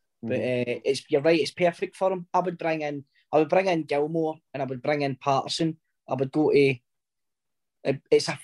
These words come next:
Speaker 1: I'd go, I'd probably go start with a five four one,
Speaker 2: Mm-hmm.
Speaker 1: but it's, it's a three five two attacking, but it's five four one.
Speaker 2: Aye,
Speaker 1: I'd go
Speaker 2: in
Speaker 1: three centre
Speaker 2: defensive.
Speaker 1: half. I'd go with, uh, Rob, well, Tierney left centre half,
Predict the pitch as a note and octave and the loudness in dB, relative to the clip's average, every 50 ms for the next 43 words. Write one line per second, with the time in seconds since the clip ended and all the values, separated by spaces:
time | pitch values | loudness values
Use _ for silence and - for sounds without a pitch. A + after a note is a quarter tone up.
0 | - - - E3+ D#3 - - G3 F#3 F#3 E3+ E3 - _ _ _ _ - C3 D3+ | -6 0 0 0 0 0 0 2 4 4 2 2 -2 _ _ _ _ -10 -10 -10
1 | _ - - A3 G#3+ G#3+ F#3 F3 F3+ F3 E3+ E3 D#3+ D3 - - - D#3+ D3+ D#3 | _ -4 -2 0 0 0 0 0 -2 -2 0 -2 -4 -6 -6 -2 0 2 2 2
2 | D#3 - C#3+ D3 - D3 - _ - C#3 C#3 C#3 C#3+ C#3 - - C#3+ C#3 C3+ C3+ | 0 -2 -8 -8 -10 -10 -12 _ -6 -4 -2 -2 -4 -6 -10 -10 -8 -8 -6 -2
3 | C3 D#3+ D#3+ D#3+ D#3 D3+ - _ _ _ _ _ _ _ _ _ - A#2 A2 A2+ | 2 2 2 2 2 -4 -10 _ _ _ _ _ _ _ _ _ -6 -6 -4 -2
4 | A2+ A#2 C3+ B2 - - - D3 - C#3+ C#3 - - C#3+ - D#3+ - - G#3 G#3 | -2 -2 -2 -2 -4 -6 -6 -2 0 2 2 0 0 -4 -4 -6 -4 -2 -2 0
5 | - - D#3+ C#3+ C#3 C3 - - D3+ C#3+ C#3+ C#3+ C#3 - - C3+ B2+ C3 G#2 D3+ | 2 2 2 2 2 0 -2 -2 0 0 0 0 0 -2 -2 -2 -2 -4 -6 -8
6 | B2+ C3+ C#3 - - - D3+ C#3+ C#3+ C#3 - - C3+ C3 B2 A#2 A#2+ A#2+ B2 C3 | -8 -8 -8 -8 -4 0 2 2 2 0 -4 -6 -4 -4 -2 -2 -2 -2 -2 -4
7 | C3 _ _ _ - - G#2 A#2 A2+ A2+ A2+ A2 A2 - - G#2+ A2 G#2+ - E3 | -6 _ _ _ -2 2 4 6 6 6 6 4 2 0 -2 -8 -8 -4 -2 0
8 | - G#3 F3 D#3 C3+ B2 B2+ C#3 C3+ C#3+ - _ _ _ _ _ _ _ _ _ | 4 4 4 4 2 0 -2 0 0 0 -2 _ _ _ _ _ _ _ _ _
9 | _ _ - - - C3 - C#3 C3+ C3+ B2+ C3 C3 B2+ B2+ B2+ C3 A#2 G#2 B2 | _ _ -6 -6 -6 -2 0 0 0 2 2 2 2 2 0 0 -2 -4 -4 -4
10 | B2 B2 A#2+ A#2+ A#2+ G#2+ - - C#3+ C#3+ D3 C#3 - _ _ _ _ _ _ - | -2 -2 -2 -4 -4 -6 -6 -2 0 0 0 0 -2 _ _ _ _ _ _ -12
11 | - - C#3 B2+ A#2+ - - F#3 F#3 F#3 F#3 F3 D#3+ C#3+ C3+ C#3 D3 C#3+ - - | -4 -2 -2 -2 -2 -4 -2 0 0 0 2 0 -2 0 0 -2 -2 -2 -2 -4
12 | E3+ D3 C#3 C#3 C#3 C3+ C3 B2+ - | -4 -4 -6 -6 -6 -6 -6 -8 -8